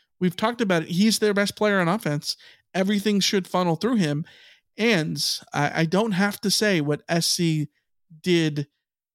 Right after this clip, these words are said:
to not stop tight ends last year. Um, <laughs> okay.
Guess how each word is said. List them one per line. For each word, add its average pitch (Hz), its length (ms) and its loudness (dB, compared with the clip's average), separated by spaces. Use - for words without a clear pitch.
to 185 180 0
not 175 420 0
stop - 520 -2
tight 160 260 0
ends 147 380 -2
last 151 480 -2
year. 135 280 -6
Um, 139 460 -2
<laughs> - 20 -8
okay. 208 400 -2